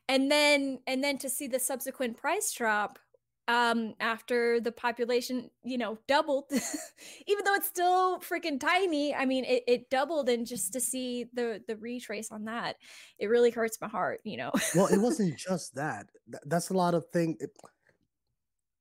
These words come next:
Speaker 2: there's a lot of nuances that go into that card because that,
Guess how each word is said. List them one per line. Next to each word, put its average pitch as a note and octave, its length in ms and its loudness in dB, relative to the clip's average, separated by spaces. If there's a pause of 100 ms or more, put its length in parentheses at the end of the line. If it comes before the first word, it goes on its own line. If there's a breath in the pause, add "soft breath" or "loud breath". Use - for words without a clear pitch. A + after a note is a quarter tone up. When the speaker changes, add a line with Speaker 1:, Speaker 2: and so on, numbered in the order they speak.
(460)
Speaker 2:
there's G3 420 4
a - 100 0
lot E3 240 6
of C#3+ 100 0
nuances C#3 520 0
that B2 140 -6
go B2 160 -6
into B2+ 180 -8
that A#2 200 -6
card A#2+ 260 -4
because B2+ 280 -8
that, C3+ 120 -8